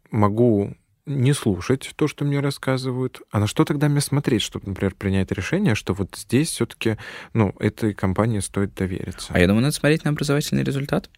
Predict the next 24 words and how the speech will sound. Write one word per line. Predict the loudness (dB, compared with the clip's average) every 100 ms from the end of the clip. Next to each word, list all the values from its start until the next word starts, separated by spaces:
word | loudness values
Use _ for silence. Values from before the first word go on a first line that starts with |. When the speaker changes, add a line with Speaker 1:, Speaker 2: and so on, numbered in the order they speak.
| _ _ _
Speaker 2:
Надо | 0 0 0
смотреть, | -2 0 2 2 2
э, | 2
если | 2 0 0
ты | 2
выбираешь | 4 6 4
себе | 2 -2
дополнительное | -2 -2 -2 -2 -2
образование, | 0 -2 -2 -4 -6
смотри, | -4 -4 -4
куда | 0 2
устраиваются | 2 2 2 2 0 -4
выпускники, | -6 -8 -6 -4 -6
например. | -6 -8 -6
Если | -4 -2 -2
это | 2
Speaker 1:
Мгм. | 4
Speaker 2:
история, | 4 4 4 2 -4 -16 -12
которая | -4 0 0
позволяет | 0 2 4 2
кого-то | 0 -4 -2
прокачать, | -4 0 0 0 -4 -6 -12 _
да. | 0 2
Speaker 1:
Мгм. | 2